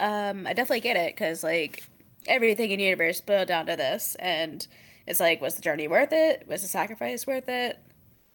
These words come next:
So, yeah, I definitely understand why this is on top ten.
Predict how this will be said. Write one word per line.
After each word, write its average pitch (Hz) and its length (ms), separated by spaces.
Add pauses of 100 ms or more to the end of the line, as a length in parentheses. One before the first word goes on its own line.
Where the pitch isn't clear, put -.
So, 165 320 (320)
yeah, 185 160
I 170 60
definitely 180 320
understand 175 420
why 156 100
this - 200
is - 80
on - 140
top - 180
ten. - 240